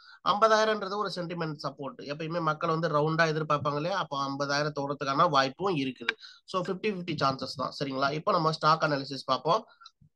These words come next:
பொறுமையா video கேளுங்க. ஒரு பதினஞ்சு stocks கிட்ட analyze பண்ண போறோம். First நம்ம வந்து இன்னைக்கு வந்து Glenmark பார்ப்போம். Glenmark Pharma வந்து இன்னைக்கு சூப்பரான performance. அதுக்கு காரணம் வந்து result, ஆ,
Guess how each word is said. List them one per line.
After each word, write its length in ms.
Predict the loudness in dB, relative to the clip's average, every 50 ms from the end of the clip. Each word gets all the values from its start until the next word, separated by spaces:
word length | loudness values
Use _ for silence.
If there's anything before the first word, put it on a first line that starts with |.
| _ _ _ _ _ 4
பொறுமையா 300 | 4 6 6 6 6 6 4
video 240 | 4 2 2 2 2
கேளுங்க. 340 | 2 2 2 2 2 2 2 0 0 0
ஒரு 240 | 0 0 2 2 0 0 2
பதினஞ்சு 360 | 2 2 2 2 0 -2 0
stocks 280 | 2 2 2 2 2 2
கிட்ட 140 | 4 6
analyze 360 | 6 6 4 2 0 0 -2 -2
பண்ண 120 | -2 -2
போறோம். 320 | -2 -2 -2 -2 -2 -2 -4 -6 -14 -20 -20 -20 _ _ _
First 300 | 2 2 2 2 2 2
நம்ம 240 | 4 4 6 6 6
வந்து 180 | 4 4 4 0
இன்னைக்கு 280 | -2 -2 -4 -2 -2
வந்து 180 | -2 -2 -4 -4 -2
Glenmark 540 | -2 0 2 4 6 6 8 6 6 4 2
பார்ப்போம். 420 | 2 2 2 2 0 2 2 2 2 0 -4 _ -20 -20 -20 _ _ _ _ -20 -20 _ _ _ _ _ _ _ _ _ -14
Glenmark 440 | -8 -6 -4 -2 2 4 4 4 4
Pharma 300 | 2 0 0 0 0 0
வந்து 200 | -2 -2 -2 -4
இன்னைக்கு 300 | -4 -4 -4 -6 -6 -8 -8 _ -16 -20 -20 -20 -20 _ -8
சூப்பரான 460 | -4 -2 2 6 6 8 8 6 6
performance. 580 | 2 0 0 0 -2 -2 -2 -4 -4 -6 -4 -4 -2 0 2
அதுக்கு 280 | 2 2 2 0 0
காரணம் 400 | 4 8 8 8 8 8 4 2
வந்து 160 | 2 0 -2
result, 460 | -6 -4 -2 0 -2 -2 -2 -2 -2 0 -2 -2 -6 -12 -20 -20 -20 -20 -20 -20 _ _ 0
ஆ, 100 | 4